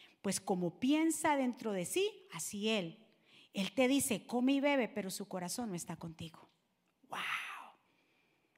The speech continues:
Ten cuidado con esas personas, dice, cuidado con esos que te dicen, "Ven, siéntate y come", pero mentira, se sientan para que tú comas, tal vez para sacarte información,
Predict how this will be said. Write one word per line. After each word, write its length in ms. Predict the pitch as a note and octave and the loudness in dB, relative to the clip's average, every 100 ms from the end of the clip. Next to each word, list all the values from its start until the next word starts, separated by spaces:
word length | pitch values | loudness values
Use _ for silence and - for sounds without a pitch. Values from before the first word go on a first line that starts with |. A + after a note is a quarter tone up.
| _ | _
Ten 200 | - C#4+ | 6 6
cuidado 480 | C#4+ D4 C#4+ C#4+ C#4+ | 6 2 4 6 4
con 140 | C#4+ | 2
esas 280 | A#3+ B3 C4+ | -2 -2 -4
personas, 720 | - A3+ - C4+ A#3+ F#3+ - - | -4 -4 -2 -2 -2 -6 -12 -14
dice, 260 | A3+ G#3+ A#3 | -12 -6 -6
cuidado 480 | A#3+ A#3+ B3+ C#4+ C#4 | -6 -2 2 2 0
con 160 | A#3+ | -4
esos 380 | A#3 B3+ A#3 - - - | -4 -6 -8 -14 -18 -16
que 100 | - | -10
te 80 | B3+ | -4
dicen, 280 | B3+ B3+ C#4 | -2 0 0
"Ven, 240 | D#4+ F#4+ | 0 0
siéntate 640 | E4+ F4 F#4+ F#4+ E4 - A3+ - - | -4 -6 -4 -2 -2 -2 -6 -8 -4
y 160 | C4 | -4
come", 320 | - D#4+ E4+ | 0 2 2
pero 220 | C#4+ A#3 A3 | -2 -4 -8
mentira, 540 | G3+ F#3 C4+ A3+ F3+ - _ _ | -10 -8 -4 -4 -4 -14 _ _
se 220 | - A3+ | -10 -8
sientan 580 | - C4+ D4+ D4 C#4+ C#4 - - | -6 -4 -4 0 0 0 -6 -6
para 200 | B3 A3 | -2 -2
que 120 | A3+ | -4
tú 160 | A3 B3+ | -8 -6
comas, 320 | - C4+ C#4 | -2 2 2
tal 120 | C4+ | 0
vez 140 | A#3 C4+ | -2 -2
para 120 | C4+ | -4
sacarte 420 | C4 A3+ A#3 - | -4 -4 -4 -4
información, 880 | C#4 C4 B3+ A#3 G3 - C4 D4 D4+ | -6 -2 -2 -2 -4 0 4 4 2